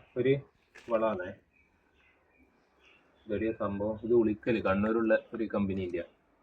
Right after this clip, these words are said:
ചെറിയ കാർട്ടൻ. അപ്പൊ അത് കുറച്ച് മുമ്പേ വാങ്ങിയതാണ്. അത് മണ്ണിൻ്റെ ഒപ്പം മിക്സ് ആക്കിയിട്ട് വേണം ഇടാൻ വേണ്ടി. അപ്പൊ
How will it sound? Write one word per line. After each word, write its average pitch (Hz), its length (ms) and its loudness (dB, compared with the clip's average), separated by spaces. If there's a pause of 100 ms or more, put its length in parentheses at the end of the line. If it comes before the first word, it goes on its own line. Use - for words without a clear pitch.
(460)
ചെറിയ 120 280 6
കാർട്ടൻ. - 320 0 (580)
അപ്പൊ 110 160 -4 (440)
അത് 120 120 0 (600)
കുറച്ച് 135 300 -6
മുമ്പേ 120 300 0
വാങ്ങിയതാണ്. 113 440 0 (240)
അത് 104 100 0 (100)
മണ്ണിൻ്റെ 110 320 -2
ഒപ്പം 127 160 -4 (960)
മിക്സ് - 320 -6
ആക്കിയിട്ട് 123 360 4
വേണം 120 200 0 (1080)
ഇടാൻ - 240 0
വേണ്ടി. 90 180 0 (1200)
അപ്പൊ 123 200 -6